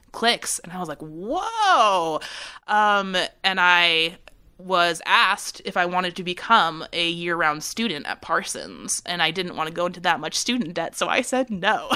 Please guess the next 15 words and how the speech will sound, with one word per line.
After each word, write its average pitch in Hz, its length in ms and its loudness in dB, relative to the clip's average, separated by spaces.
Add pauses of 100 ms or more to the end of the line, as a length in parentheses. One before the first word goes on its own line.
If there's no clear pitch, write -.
(120)
<laughs> 427 240 2
But, 277 1600 2
<laughs> - 40 -8
but, 285 360 2
but 262 120 0
that 269 200 4
was 330 140 2
a 320 60 0
big 247 640 2 (260)
change 226 500 2
for 233 160 2
me 190 440 -2 (160)
as 196 260 2
far 180 340 4
as 165 600 -2